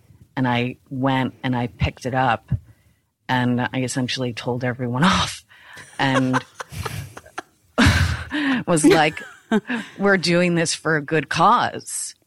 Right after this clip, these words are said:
Why are you guys complaining? If you don't wanna be here, go home. Otherwise,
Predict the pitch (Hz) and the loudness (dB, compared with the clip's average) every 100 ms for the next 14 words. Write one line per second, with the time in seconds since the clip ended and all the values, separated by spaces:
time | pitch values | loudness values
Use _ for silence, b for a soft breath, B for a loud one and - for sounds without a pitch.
0 | _ _ - 139 139 156 160 156 156 143 | _ _ 2 4 4 2 0 0 0 0
1 | - 151 - 165 202 123 - 113 _ _ | -2 -4 -2 0 2 0 -6 -16 _ _
2 | - 143 147 156 160 139 147 131 160 180 | -4 -4 0 0 2 2 0 2 0 2
3 | 160 135 131 156 135 120 131 208 180 113 | 0 -2 -2 2 4 4 2 2 0 -4
4 | 135 - b b - 143 156 151 131 123 | -10 -16 b b -4 0 2 2 0 -2